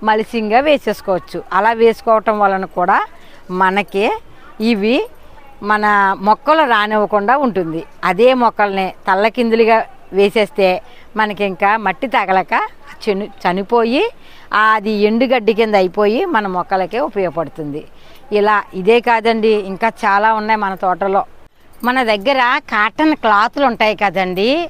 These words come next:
ఆ క్లాతులు కూడానండి మనం ఇలా మల్చింగ్గా వేసేసుకోవచ్చండి. కాటన్ క్లాత్‌లు అయితే అండి, ఇది కా-, కాటన్ కాదనుకోండి, కాటన్ క్లాత్‌లు అయితే అండి మనకి దూదితో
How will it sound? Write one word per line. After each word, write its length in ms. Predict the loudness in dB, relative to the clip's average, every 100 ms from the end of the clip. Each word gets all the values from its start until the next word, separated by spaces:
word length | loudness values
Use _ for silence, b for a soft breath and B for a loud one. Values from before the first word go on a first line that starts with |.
| -6
ఆ 140 | -2 -2
క్లాతులు 720 | -4 -2 0 2 2 0 0
కూడానండి 840 | 2 2 0 -2 -2 0 0 -4 -8 -4
మనం 280 | -2 -2 -4
ఇలా 240 | -2 -2
మల్చింగ్గా 540 | 0 -4 -4 -4 0 2
వేసేసుకోవచ్చండి. 1040 | 0 -2 -6 -4 -6 -4 -4 -4 -4 -8 b b b b b -4
కాటన్ 340 | -2 0 0 2
క్లాత్‌లు 360 | 2 2 2 0
అయితే 160 | 2 0
అండి, 140 | 0 -2
ఇది 120 | -4 -2
కా-, 220 | 0 0 -2 0
కాటన్ 340 | 0 0 -2 0
కాదనుకోండి, 720 | 0 0 -2 0 -2 2 2 0 -6 B B B
కాటన్ 340 | -4 -2 -2 -2
క్లాత్‌లు 320 | 0 0 2 0
అయితే 160 | 0 0
అండి 140 | 0 0
మనకి 200 | -2 -4 -4
దూదితో 340 | -2 0 0